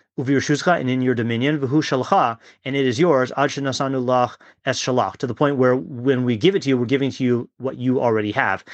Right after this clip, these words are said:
The es asher biyadecha, and what is already in your hand. So, this is a Jewish idea. It's, I mean, it's expressed in the same way that Epictetus expresses it, which is that the things that we have are not ours. They were given to us by God, and, and they can be taken away.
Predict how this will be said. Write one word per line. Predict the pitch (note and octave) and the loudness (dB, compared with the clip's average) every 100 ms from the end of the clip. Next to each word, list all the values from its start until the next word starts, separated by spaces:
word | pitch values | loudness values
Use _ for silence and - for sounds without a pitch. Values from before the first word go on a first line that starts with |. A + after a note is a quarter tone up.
| - - | -18 -6
The | C#3 | 0
es | C#3 C3+ | 0 0
asher | C#3+ A2+ | 0 2
biyadecha, | A#2 B2 G#2+ | 2 2 0
and | G#2 A2 A#2 | -4 -4 -2
what | A#2 | 0
is | A2 | 2
already | B2 A#2+ A2 | 2 2 0
in | A2 | -4
your | G#2 F#2+ | -6 -6
hand. | G#2 A2 - - - - - | -10 -14 -20 -20 -20 -18 -4
So, | - C#3+ C#3+ _ _ _ _ _ _ _ - - | 2 2 2 _ _ _ _ _ _ _ -16 -2
this | D#3 F#3+ | 0 2
is | F#3+ A3 F3 | 2 2 4
a | |
Jewish | D3+ D#3+ C#3+ | 4 4 4
idea. | D3+ F#3 A2+ | 4 2 2
It's, | B2 - - D#3+ | -4 -6 -8 -6
I | |
mean, | C#3 C3 C#3 | -4 -4 -4
it's | - | -6
expressed | - D#3+ D3 | -2 0 0
in | C3+ | -2
the | A#2+ | -2
same | C#3 | 0
way | B2+ | 0
that | A#2 | 0
Epictetus | B2+ A#2+ F3 F3 A#2+ | -2 -4 -2 -2 -4
expresses | - C3 G#2+ G#2 | -6 -4 -2 0
it, | C#3 D#3 - - - | 0 0 -8 -20 -4
which | C3+ - | -4 0
is | C#3+ C3+ A2+ | 2 2 4
that | C3 C3 - - - | 2 2 -4 -20 -10
the | A#2 B2 | -4 -2
things | F3 F3+ | 0 2
that | D#3+ D3 | 2 0
we | C#3 | 2
have | E3 D3 - | 2 2 0
are | C3 | -2
not | C3 B2+ A#2+ | 0 0 0
ours. | A2+ A2+ A#2+ | 0 0 0
They | A#2 | -4
were | A2 | -6
given | C3+ C3 | -4 -2
to | |
us | B2 | -2
by | C3 A2+ | -2 -2
God, | A2 G#2 A2+ C#3 - - - - | -2 0 0 -2 -10 -20 -12 -4
and, | C3+ C3 B2+ D3 - - | -2 0 0 -2 -2 0
and | F3+ F#3+ G3+ | 2 4 2
they | F3+ | 0
can | C#3+ | -2
be | D3 | -4
taken | D3 C3 | -4 -4
away. | A#2 G2+ B2 | -6 -6 -8